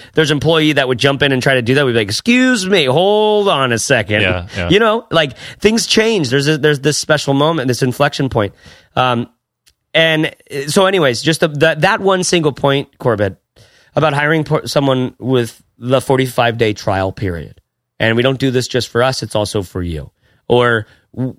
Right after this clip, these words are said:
Speaker 1: we, before we hire people, we like to work with them on a project we've put together. Like, this is a big thing that I saw in, when you were talking about contractors and hiring on Caleb for the first time, Corbett. You had,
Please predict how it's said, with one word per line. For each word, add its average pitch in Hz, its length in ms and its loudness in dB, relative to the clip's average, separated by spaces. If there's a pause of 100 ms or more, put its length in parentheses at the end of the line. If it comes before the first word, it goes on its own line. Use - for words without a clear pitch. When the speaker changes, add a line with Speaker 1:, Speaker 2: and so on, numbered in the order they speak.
Speaker 1:
we, 143 260 0
before 147 360 0
we 170 120 0
hire 151 240 0
people, 135 280 0
we 131 100 2
like 127 180 0
to 135 80 -2
work 123 200 0
with 131 120 -4
them 123 160 0
on 113 120 0
a 104 40 -2
project 123 440 -2
we've 117 120 -4
put 156 180 -2
together. 131 340 0
Like, 131 160 -2
this 139 120 -4
is 135 100 0
a 123 40 0
big 123 220 -2
thing 127 160 0
that 117 100 2
I 117 60 2
saw 113 340 0 (300)
in, 120 240 0
when 127 140 2
you 117 80 2
were 110 40 -2
talking 117 260 -2
about 107 360 -2
contractors 120 580 0
and 101 80 -2
hiring 117 380 0
on 101 240 -4 (160)
Caleb 127 320 0
for 143 80 -2
the 143 100 0
first 156 240 -2
time, 156 220 0
Corbett. 170 340 0 (480)
You 151 340 2
had, 156 540 0